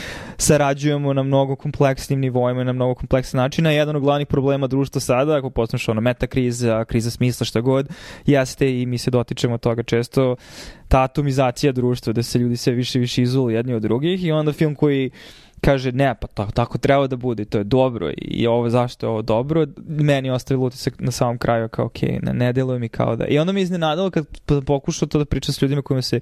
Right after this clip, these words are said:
film svideo, bez da sad nešto sam preterano kritikovao film, u smislu, meni se film generalno svideo, ali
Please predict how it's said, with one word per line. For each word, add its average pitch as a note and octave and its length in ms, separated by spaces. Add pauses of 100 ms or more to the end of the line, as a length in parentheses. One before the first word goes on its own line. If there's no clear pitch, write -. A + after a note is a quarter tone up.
(400)
film E3 160
svideo, D#3 280
bez G3 160
da G3+ 60
sad G#3 120
nešto G3 300
sam F3 140
preterano D#3+ 440
kritikovao B2 560
film, B2+ 220
u A#2 60
smislu, B2+ 460
meni B2+ 220
se - 120
film D3 200
generalno C3 360
svideo, C3 360
ali A#2 280